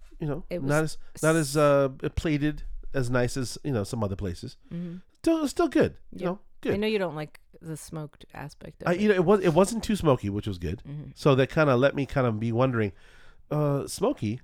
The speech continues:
Speaker 1: don't really taste it, but okay.
Speaker 2: I did, and Damien did, and he, he didn't care for the smoke part of
Speaker 1: Okay.
Speaker 2: it.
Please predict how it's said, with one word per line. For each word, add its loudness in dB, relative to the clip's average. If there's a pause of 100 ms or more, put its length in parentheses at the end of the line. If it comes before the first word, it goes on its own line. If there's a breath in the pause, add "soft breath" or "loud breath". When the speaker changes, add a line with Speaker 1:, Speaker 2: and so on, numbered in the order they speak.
(220)
Speaker 1:
don't 4
really 2
taste 0
it, -6 (440)
but 4 (340)
okay. 0 (140)
Speaker 2:
I -4
did, -8 (100)
and -4
Damien -2
did, -8
and -8
he, -8
he -12
didn't -8
care -10
for -16
the -18
smoke -14
part -14
of 0
Speaker 1:
Okay. -4
Speaker 2:
it. -6